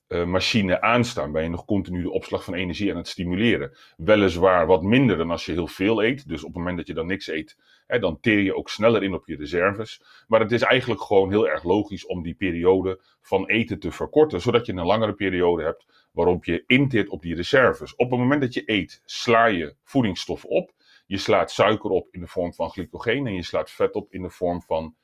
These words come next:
vetweefsel. Nou, die suikers,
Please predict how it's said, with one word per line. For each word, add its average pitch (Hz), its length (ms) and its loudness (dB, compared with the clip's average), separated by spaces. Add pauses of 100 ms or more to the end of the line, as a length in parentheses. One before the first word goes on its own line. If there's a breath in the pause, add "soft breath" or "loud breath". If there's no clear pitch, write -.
(220)
vetweefsel. 80 720 -2 (500 soft breath)
Nou, 92 140 2
die 92 120 -2
suikers, 147 720 2